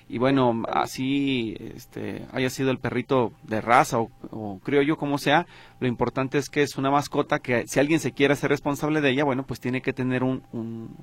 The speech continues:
un seguimiento permanente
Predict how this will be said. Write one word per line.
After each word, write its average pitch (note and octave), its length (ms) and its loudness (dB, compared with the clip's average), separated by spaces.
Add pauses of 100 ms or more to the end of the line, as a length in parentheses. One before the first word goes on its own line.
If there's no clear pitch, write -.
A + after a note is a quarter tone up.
(480)
un B2+ 140 0
seguimiento C3+ 920 2
permanente C3 760 2